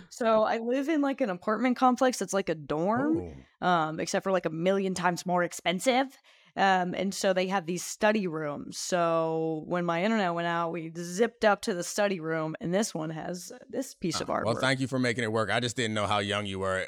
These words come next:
Speaker 2: or if people your age knew what, like, film from, uh,
Speaker 1: Oh, film's back.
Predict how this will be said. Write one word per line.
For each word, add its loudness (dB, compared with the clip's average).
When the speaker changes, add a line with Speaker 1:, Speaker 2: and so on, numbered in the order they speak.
Speaker 2:
or -4
if -4
people -2
your 0
age -2
knew -6
what, -4
like, -4
film 0
from, -2
uh, -4
Speaker 1:
Oh, 4
film's 4
back. 0